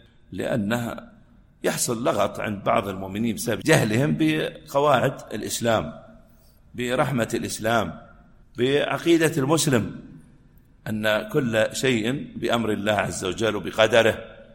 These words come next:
فمن حكمته عز وجل أراد ابتلاء هؤلاء المؤمنين، أن يرفع درجتهم،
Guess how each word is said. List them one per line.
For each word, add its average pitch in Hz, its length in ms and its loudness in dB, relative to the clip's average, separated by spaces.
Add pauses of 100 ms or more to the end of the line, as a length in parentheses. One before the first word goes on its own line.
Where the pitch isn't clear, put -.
(400)
فمن 95 180 -8
حكمته 123 560 0
عز 104 220 -2
وجل 123 400 0
أراد 107 360 6
ابتلاء 104 440 -2
هؤلاء 98 720 0 (480)
المؤمنين، 101 760 -2
أن 107 100 -6
يرفع 110 400 2
درجتهم، 113 800 2